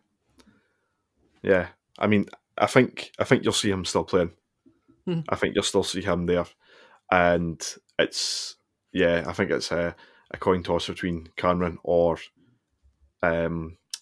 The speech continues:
Speaker 1: Robertson playing. 'Cause I think one of them will get the chance. I don't
Speaker 2: And
Speaker 1: think,
Speaker 2: if
Speaker 1: I think
Speaker 2: the,
Speaker 1: it
Speaker 2: if, if the players come back that were out and they're fit, <sighs> you're, you're probably not gonna be dropping Byrne and Williamson like the way that they've been playing, but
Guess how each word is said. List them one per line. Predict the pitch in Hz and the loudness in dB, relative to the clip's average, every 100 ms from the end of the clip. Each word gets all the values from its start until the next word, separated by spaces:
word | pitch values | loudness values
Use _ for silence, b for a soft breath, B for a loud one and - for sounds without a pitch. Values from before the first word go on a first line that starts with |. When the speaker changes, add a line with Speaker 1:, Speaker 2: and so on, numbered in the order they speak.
| - | 0
Speaker 1:
Robertson | 95 98 - 92 87 _ | 2 2 0 -4 -8 _
playing. | - 90 85 | 0 0 0
'Cause | _ _ _ - | _ _ _ -6
I | 104 | -2
think | 117 | 0
one | 104 95 | 0 0
of | |
them | 90 | 0
will | 87 | -2
get | 87 | -4
the | 73 | -2
chance. | 110 110 95 - - _ _ _ _ _ _ _ _ _ _ _ - | -2 -2 -2 -10 -14 _ _ _ _ _ _ _ _ _ _ _ 2
I | |
don't | 104 101 101 | 4 4 4
Speaker 2:
And | 147 | 2
Speaker 1:
think, | |
Speaker 2:
if | |
Speaker 1:
I | - | 0
think | 120 143 | -2 -2
Speaker 2:
the, | 143 | -4
Speaker 1:
it | - | -4
Speaker 2:
if, | - - - | -10 -10 -8
if | 143 | -6
the | 156 | 0
players | 180 - | 0 2
come | 160 | 0
back | 131 127 - | 2 0 -2
that | 110 | -8
were | 107 | -4
out | 120 120 - _ - | -2 -2 -4 _ -10
and | 110 107 | -8 -8
they're | |
fit, | 101 - 120 - - b b b b b b _ _ _ _ - | -8 -6 -6 -8 -20 b b b b b b _ _ _ _ -16
<sighs> | 180 185 147 - - - 120 131 B 156 - | -14 -12 -12 -16 -16 -14 -10 -10 B -16 -12
you're, | 135 120 - - _ 113 107 B 147 | -8 -8 -8 -20 _ -10 -10 B -12
you're | 110 | -8
probably | - 131 127 | 0 2 2
not | 120 | 2
gonna | 110 | 0
be | 101 | -2
dropping | 98 107 113 101 95 | -2 -2 -2 -4 -4
Byrne | 107 107 | -2 -2
and | 95 | -4
Williamson | 101 113 107 104 101 | -4 -4 -4 -6 -8
like | 98 101 | -8 -8
the | 101 | -4
way | 104 | -2
that | 104 | -2
they've | 90 104 | -4 -6
been | 104 98 | -6 -10
playing, | 101 95 92 | -8 -10 -10
but | 101 - | -14 -16